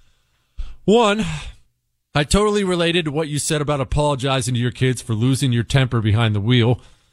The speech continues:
I'm your parents' age and my kids are grown, but I hate to admit how many times I did things like that and end up, ended up apologizing <laughs> to my kids.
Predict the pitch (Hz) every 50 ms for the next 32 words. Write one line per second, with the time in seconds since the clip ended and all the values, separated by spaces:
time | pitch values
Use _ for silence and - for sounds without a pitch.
0 | _ _ - 120 120 127 123 - - - 151 151 151 151 131 - 135 131 131 143
1 | 120 120 120 120 127 131 123 - 131 131 113 98 107 104 92 113 120 139 143 139
2 | 139 143 143 127 117 113 110 98 107 143 151 151 - 135 131 127 120 110 135 143
3 | 123 131 120 113 117 117 110 - 123 117 117 113 107 113 104 92 - 120 113 -
4 | - 117 107 98 117 113 110 101 - 120 120 117 110 104 104 110 120 120 113 98
5 | 110 - - 135 135 127 131 117 120 110 101 92 - 139 135 131 131 123 107 117
6 | 123 123 156 - 175 170 143 135 104 123 113 110 - 143 139 120 101